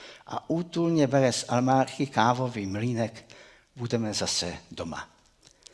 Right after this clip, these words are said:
Není to Bible, ale básník si takto představuje zmrtvých stání jako návrat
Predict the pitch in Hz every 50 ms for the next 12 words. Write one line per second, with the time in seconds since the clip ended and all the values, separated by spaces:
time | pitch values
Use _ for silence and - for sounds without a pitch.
0 | - - - _ _ _ _ _ _ _ _ _ _ _ _ _ _ _ _ _
1 | _ _ _ 127 131 131 123 117 113 - 104 87 90 - - - 113 104 113 98
2 | 98 104 117 110 - - - - _ _ _ _ _ _ _ _ - 127 131 143
3 | 151 151 151 143 - 107 123 135 156 185 185 - - 196 180 170 - 156 139 -
4 | - - 151 156 - - - 139 - - 160 - - - - 160 156 160 170 165
5 | 160 160 - - - - - 110 113 120 120 117 117 127 127 - - - - 117
6 | 113 117 113 113 117 113 - 123 120 131 147 160 175 180 175 185 175 170 165 -
7 | -